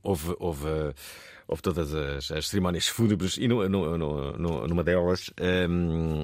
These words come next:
antes mesmo do funeral em si, o, o caixão estava lá e colocaram um livro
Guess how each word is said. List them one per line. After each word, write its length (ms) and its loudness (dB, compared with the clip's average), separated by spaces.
antes 160 0
mesmo 160 0
do 80 -4
funeral 340 2
em 60 0
si, 240 -6
o, 280 2
o 40 -8
caixão 300 0
estava 320 0
lá 300 0
e 220 0
colocaram 680 -2
um 120 -2
livro 440 -4